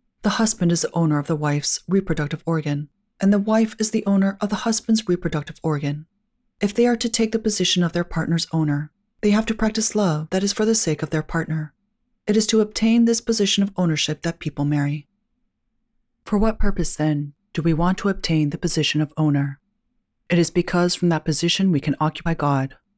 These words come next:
God is our subject in three great partnerships.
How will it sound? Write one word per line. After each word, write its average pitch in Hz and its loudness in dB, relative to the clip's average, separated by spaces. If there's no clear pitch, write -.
God 196 4
is - 0
our 156 2
subject - -2
in 160 2
three 208 2
great 160 -2
partnerships. - -4